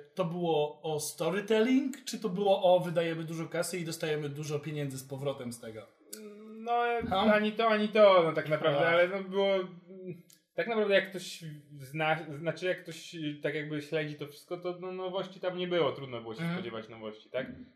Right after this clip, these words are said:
Speaker 2: To było takie bardzo ogólne prześlizgnięcie się po, po tematach facebookowych. E, no my byliśmy bardzo dumni, bo w prezentacji o platformie Showroom się pojawił na scenie głównej jako prezenta-, jako przykład wykorzystania Open Grapha po Pinterestie, Deezerze chyba i czymś jeszcze.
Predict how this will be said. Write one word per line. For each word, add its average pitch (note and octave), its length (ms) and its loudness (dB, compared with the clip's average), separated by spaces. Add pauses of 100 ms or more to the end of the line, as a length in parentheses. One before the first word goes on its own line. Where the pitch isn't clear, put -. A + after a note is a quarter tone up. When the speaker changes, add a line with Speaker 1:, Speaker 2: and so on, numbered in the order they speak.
Speaker 2:
To C3+ 80 -12
było C#3 140 -2
takie - 220 -6
bardzo C#3 320 -2
ogólne C#3 300 -6
prześlizgnięcie C3 720 -14
się B2 120 -18
po, B2 380 -4 (300)
po C3 80 -14
tematach C#3 340 -4
facebookowych. C3+ 680 -2 (400)
E, G#3+ 400 0 (100)
no A3 160 -2
my G#3+ 100 2
byliśmy G3 260 -2
bardzo F3 240 2
dumni, D#3+ 240 -4
bo C#3+ 360 2
w - 160 -20
prezentacji C#3 500 -4
o - 40 -2
platformie B2+ 480 -4
Showroom A#2 440 -4
się A2 100 -20
pojawił A2+ 420 -6
na A2 220 -6
scenie A2 400 -10
głównej A2+ 500 -8
jako A2 500 -4 (300)
prezenta-, A#2+ 400 0
jako B2 200 -4
przykład B2+ 420 -4
wykorzystania B2 480 -8
Open A#2 240 -6
Grapha A#2+ 300 0
po A#2 140 -10
Pinterestie, A#2 680 -6
Deezerze A2+ 540 -4
chyba A2 280 -8
i G#2+ 80 -10
czymś A2 200 -14
jeszcze. B2+ 380 -6